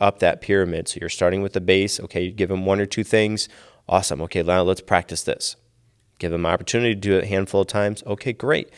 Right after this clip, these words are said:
Looks like you're catching on to those. Those things are fixed. Now let's try to implement this change. Give them time, and then so on. You, you work up that, that pyramid in, in small little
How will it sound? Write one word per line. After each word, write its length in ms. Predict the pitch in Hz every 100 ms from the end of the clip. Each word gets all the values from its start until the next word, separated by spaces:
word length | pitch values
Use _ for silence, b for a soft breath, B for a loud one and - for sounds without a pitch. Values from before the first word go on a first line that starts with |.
| B B _
Looks 100 | -
like 160 | 98 -
you're 80 | 92
catching 320 | 107 - 98
on 140 | 98
to 80 | 98
those. 300 | 107 139 135
Those 200 | 92 92
things 240 | 98 98
are 60 | 95
fixed. 320 | - 151 -
Now 280 | 107 120 123 B B _
let's 160 | 104 -
try 160 | 110
to 140 | 101 -
implement 420 | 107 104 101 98
this 220 | 98 98
change. 480 | - 85 - - - _ _ _ _ _ _
Give 160 | - 85
them 120 | 85
time, 400 | 98 107 120 113
and 120 | 92
then 100 | 95
so 220 | 92 117
on. 140 | 104 90
You, 300 | 92 107 117
you 140 | 98
work 240 | 98 110 127
up 140 | -
that, 240 | 98 - B B B
that 220 | 92 78
pyramid 400 | - 110 101 92
in, 160 | 90 90
in 200 | 92 87
small 640 | - - 98 101 104 104
little 520 | 101 98 95 95 95